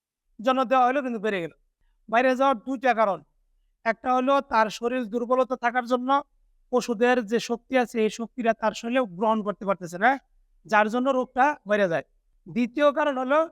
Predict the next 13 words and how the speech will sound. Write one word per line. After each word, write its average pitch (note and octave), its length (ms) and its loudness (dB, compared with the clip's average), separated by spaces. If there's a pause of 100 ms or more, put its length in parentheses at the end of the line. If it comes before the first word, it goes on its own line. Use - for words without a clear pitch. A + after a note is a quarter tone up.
(260)
তার B3 200 4
চামড়ার D#4 360 2
উপর, C#4 300 2 (400)
যার A3 120 -2 (240)
স্কিনের C#4+ 380 -4
উপর D4 140 -2 (120)
যতটুকু C4 360 -2 (120)
আছে, G3+ 220 -4 (760)
এটা C4 200 0
আমরা C4+ 160 2
দেখতে C4 300 -2
পাইতেছি, E3+ 320 -6 (640)
কিন্তু C4 260 0